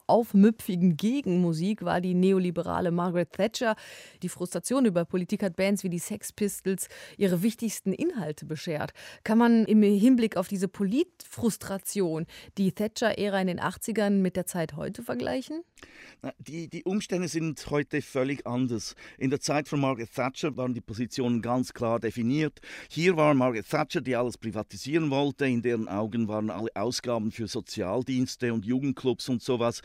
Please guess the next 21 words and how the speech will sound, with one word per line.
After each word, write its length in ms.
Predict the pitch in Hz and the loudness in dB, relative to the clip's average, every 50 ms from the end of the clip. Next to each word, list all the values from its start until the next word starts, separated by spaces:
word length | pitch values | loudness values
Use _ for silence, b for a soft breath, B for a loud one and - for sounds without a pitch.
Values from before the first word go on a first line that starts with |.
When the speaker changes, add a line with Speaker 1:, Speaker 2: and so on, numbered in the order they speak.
| B B B B B B | B B B B B B
Speaker 2:
vollkommen 800 | - - - 135 131 143 139 - - - 139 135 143 131 127 127 - _ - | -14 -10 -2 2 2 2 2 0 2 2 2 4 4 4 2 2 0 _ -10
verschwendetes 760 | 101 - 123 - - 147 135 135 135 135 - - 110 - - - | -14 -10 -6 0 2 2 4 4 2 0 0 -4 -8 -8 -8 -4
Geld. 400 | - 131 139 156 180 185 - - B B B B B B B B _ _ _ - | -2 0 0 0 0 -2 -6 -10 B B B B B B B B _ _ _ 0
In 140 | 139 143 | 0 2
dieser 260 | 135 160 180 170 180 - | 2 0 0 -2 -2 -2
Zeit 400 | - - 135 135 156 - - - | 0 0 0 2 0 0 -2 -2
auch 220 | 135 135 135 - | 0 0 0 -2
fingen 260 | - - 139 143 135 | -2 -2 -2 -2 -2
die 80 | 110 120 | -2 -4
Boulevardmedien 800 | - - 143 156 170 147 147 139 131 131 127 131 123 131 131 123 | -2 0 0 2 4 4 4 4 4 4 2 2 0 0 -2 -2
an, 220 | 110 113 117 120 | -2 -2 -4 -4
Arbeitslose 840 | - 98 101 120 127 143 135 - - - 135 120 120 117 - 123 120 | -4 -4 -4 -4 -2 -4 -6 -6 -6 -4 -4 -4 -4 -4 -4 -4 -2
und 140 | 113 117 - | -2 -2 -2
Einwanderer 640 | - 101 104 117 135 127 127 127 123 123 113 120 107 | -4 -4 -2 -2 -2 0 2 2 0 0 -2 -4 -4
und 240 | 117 113 107 - | -4 -4 -4 -2
deren 300 | 123 120 120 113 110 107 | -2 0 0 0 -2 -4
Kinder 400 | - - - 113 120 135 131 135 | -4 -6 -6 -4 -4 -2 -4 -4
gewohnheitsmäßig 1000 | 113 - 120 101 113 117 135 139 131 131 127 - - 131 127 123 120 - 135 104 | -6 -6 -4 -4 -2 -2 -2 0 -2 -2 -2 -4 -4 -2 -2 -2 -4 -6 -8 -8
als 140 | 110 117 120 | -6 -6 -6
Schmarotzer 600 | - - 123 120 117 120 131 147 - - - 143 | -6 -4 -2 -2 0 0 0 -2 -2 -4 -4 -4
darzustellen. 800 | 120 - 135 127 123 - - 117 - - - 120 113 110 110 110 | -2 0 2 2 0 0 -4 -10 -8 -2 0 0 0 2 0 -2